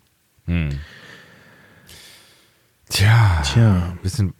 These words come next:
Speaker 1: bisschen warten müssen wir jetzt nur noch, ne?
Speaker 2: Definitiv. Ich bin gespannt, was ihr da so zu sagt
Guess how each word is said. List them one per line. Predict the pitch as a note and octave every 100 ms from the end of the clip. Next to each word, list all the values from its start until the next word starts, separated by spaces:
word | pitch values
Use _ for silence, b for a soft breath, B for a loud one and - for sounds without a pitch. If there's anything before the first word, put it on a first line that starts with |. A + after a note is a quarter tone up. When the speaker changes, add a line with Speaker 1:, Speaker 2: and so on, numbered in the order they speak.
| _ _
Speaker 1:
bisschen | - F#2 G2
warten | F#2 G2 F2+
müssen | C#2+ D2+
wir |
jetzt | C2 D2
nur | C#2
noch, | C2 C2+
ne? | F2 G2+
Speaker 2:
Definitiv. | G2+ G#2 G2+ D3 C3+ - B B B B _ _ _ _ B B B B B B B _
Ich | -
bin | A#2
gespannt, | A#2 - B2 C3
was | A#2
ihr | D3+ G3+
da | C3
so | G#2+
zu | G#2+ -
sagt | G#2 G2+ E3 -